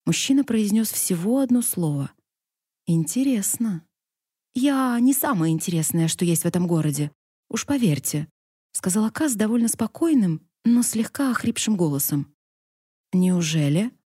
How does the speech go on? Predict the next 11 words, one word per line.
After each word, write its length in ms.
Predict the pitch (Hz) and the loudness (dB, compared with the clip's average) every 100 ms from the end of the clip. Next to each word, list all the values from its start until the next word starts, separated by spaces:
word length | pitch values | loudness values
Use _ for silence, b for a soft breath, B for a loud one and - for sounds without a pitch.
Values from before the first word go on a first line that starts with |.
| _ _ _ _ _ _ _ _ _ - | _ _ _ _ _ _ _ _ _ 0
Она 260 | 175 185 | 2 2
замерла, 640 | 175 190 196 214 226 165 - _ - | 2 0 0 -2 -4 -6 -8 _ -4
видя, 260 | 185 208 190 | 0 2 2
как 180 | 185 | 0
незнакомец 680 | 196 180 185 - 254 277 285 | 0 0 0 0 2 2 2
протянул 500 | - 220 214 208 196 | -2 -2 0 2 2
руку, 440 | 202 285 285 285 254 | 2 0 0 -2 -2
чтобы 300 | - 214 190 | -4 -2 -2
посмотреть 640 | 214 - 208 202 208 - | -4 -2 -2 0 -2 0
её 180 | 170 175 | -2 0
локон, 500 | 180 220 247 285 | 2 0 2 2